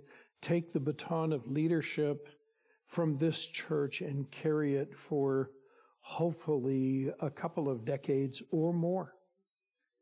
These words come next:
And would you lead us and guide us in that process, and not just us, but them too, so that the next pastor that we hire,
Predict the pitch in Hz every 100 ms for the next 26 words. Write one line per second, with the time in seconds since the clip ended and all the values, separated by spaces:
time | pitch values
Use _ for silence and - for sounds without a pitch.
0 | _ _ _ - 147 135 139 151 156 147
1 | 156 165 - 165 156 143 143 147 139 -
2 | 139 147 - - 147 131 151 139 151 143
3 | 156 226 - 190 - 226 151 - - -
4 | - _ 139 165 160 170 208 190 208 135
5 | - - _ _ _ _ _ _ _ _
6 | - - 165 165 156 156 151 143 147 151
7 | - - 151 147 - 143 139 147 165 139
8 | 131 131 143 131 120 104